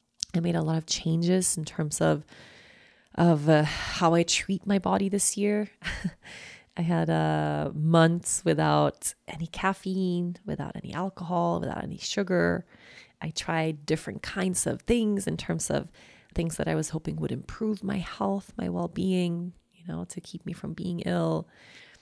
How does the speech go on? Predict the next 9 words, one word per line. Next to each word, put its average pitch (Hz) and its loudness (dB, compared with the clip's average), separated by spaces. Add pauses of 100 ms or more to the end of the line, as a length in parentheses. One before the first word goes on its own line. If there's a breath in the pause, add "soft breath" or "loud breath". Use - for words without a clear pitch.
(460 loud breath)
I, 165 2
uh, 156 2
did 151 4
celery 220 4
juice 226 2
for 220 6
months. 214 4 (100)
I 156 4
d-, 151 -8